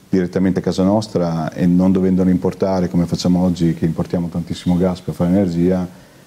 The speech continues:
diventiamo indipendenti e abbiamo visto quanto è importante essere indipendenti quando succedono eventi che uno spera che non succedano.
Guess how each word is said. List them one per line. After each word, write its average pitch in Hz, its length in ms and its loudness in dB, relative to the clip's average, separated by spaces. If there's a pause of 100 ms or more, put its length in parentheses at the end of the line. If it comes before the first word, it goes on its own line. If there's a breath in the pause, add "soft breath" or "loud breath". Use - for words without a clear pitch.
(120)
diventiamo 85 400 0
indipendenti 82 760 0
e 92 80 -4
abbiamo 90 240 2
visto 92 560 -2 (340 loud breath)
quanto 90 280 -2
è 90 40 2
importante 87 560 -2
essere 82 200 -4
indipendenti 82 1000 0
quando 85 240 -2
succedono 82 540 -4
eventi 85 340 0
che 78 60 -4
uno 80 120 0
spera 82 260 -4
che 78 80 -6
non 80 100 -4
succedano. 73 480 -4